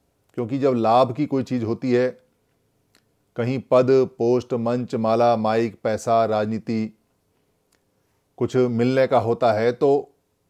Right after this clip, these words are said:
व्यक्ति का स्वभाव है कि उसको ज़्यादा चाहिए या उसी को चाहिए, तो विरोध हो सकता है।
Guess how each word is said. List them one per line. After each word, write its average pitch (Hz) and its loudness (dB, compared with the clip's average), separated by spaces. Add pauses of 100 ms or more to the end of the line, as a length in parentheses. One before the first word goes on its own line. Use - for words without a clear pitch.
(140)
व्यक्ति 127 -4
का 165 0
स्वभाव 131 0
है 147 0
कि 156 -4
उसको 147 -4
ज़्यादा 117 0
चाहिए 85 -8 (520)
या 131 0
उसी 135 -2
को 147 -2
चाहिए, 95 -6 (640)
तो 123 0
विरोध 156 4
हो 143 4
सकता 123 -4
है। - -16